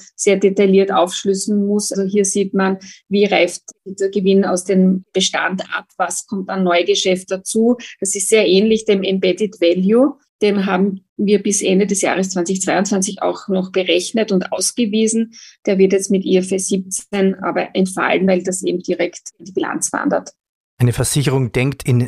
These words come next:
Speaker 2: Dekaden. Es hat mich gerade überrascht, dass Sie gesagt haben, ja, Sie kalkulieren mit einhundert Jahren bei einer Krankenversicherung. Ist das wirklich so? Müssen Sie schon so weit vorausblicken?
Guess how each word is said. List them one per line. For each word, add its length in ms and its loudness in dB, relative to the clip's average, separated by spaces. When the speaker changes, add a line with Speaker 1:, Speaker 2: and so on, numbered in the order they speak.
Speaker 2:
Dekaden. 760 0
Es 120 -4
hat 80 -2
mich 140 0
gerade 200 2
überrascht, 360 0
dass 100 0
Sie 60 -6
gesagt 320 0
haben, 160 2
ja, 100 2
Sie 140 0
kalkulieren 420 0
mit 220 -2
einhundert 500 0
Jahren 460 0
bei 260 2
einer 220 0
Krankenversicherung. 1120 -2
Ist 100 -10
das 160 -4
wirklich 280 -2
so? 120 0
Müssen 260 -2
Sie 140 0
schon 320 -2
so 240 -2
weit 180 -2
vorausblicken? 880 -8